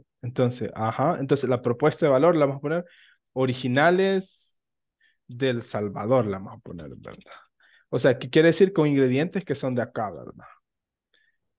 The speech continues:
Y pupusas de semilla de girasol, ¿verdad? Está interesante eso, ¿ok? Bueno, de ahí dice el paso, perdón, quiero ver, son cinco, vaya, el paso seis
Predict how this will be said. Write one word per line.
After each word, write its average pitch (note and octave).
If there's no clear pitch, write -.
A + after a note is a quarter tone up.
Y C#3
pupusas B2+
de B2+
semilla A#2+
de A#2
girasol, G#2+
¿verdad? -
Está A#2+
interesante A#2+
eso, -
¿ok? A#2+
Bueno, C3
de D#3+
ahí F3+
dice F#3+
el E3
paso, D#3
perdón, C3
quiero B2
ver, C#3
son A#2+
cinco, D3
vaya, G2+
el G#2+
paso C#3
seis E3+